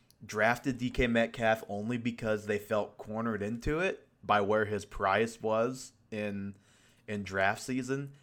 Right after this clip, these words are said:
and wants to get out from under him now. Now, you're not going to pay the price that he was drafted at, but you shouldn't, because we mentioned Kenneth Walker is maybe a top fifteen, maybe a top twenty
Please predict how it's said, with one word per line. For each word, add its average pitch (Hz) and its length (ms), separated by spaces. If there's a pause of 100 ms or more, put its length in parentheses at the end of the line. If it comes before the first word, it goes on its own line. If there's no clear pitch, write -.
(160)
and 113 180
wants 117 260
to 113 100
get 104 120
out 98 220
from 98 120
under 98 200
him 92 180
now. 87 240
Now, 120 140
you're 147 160
not 151 280
going 135 240
to 101 60
pay 113 520 (440)
the 104 80
price 104 420
that 95 140
he 104 120
was 87 160
drafted 95 340
at, 147 160
but 160 260
you 220 120
shouldn't, 156 480
because 139 400 (340)
we 143 140
mentioned 147 360
Kenneth 135 280
Walker 123 320
is 101 120
maybe 104 240
a 104 40
top 107 300
fifteen, 113 420
maybe 107 240
a 101 40
top 104 340
twenty 104 500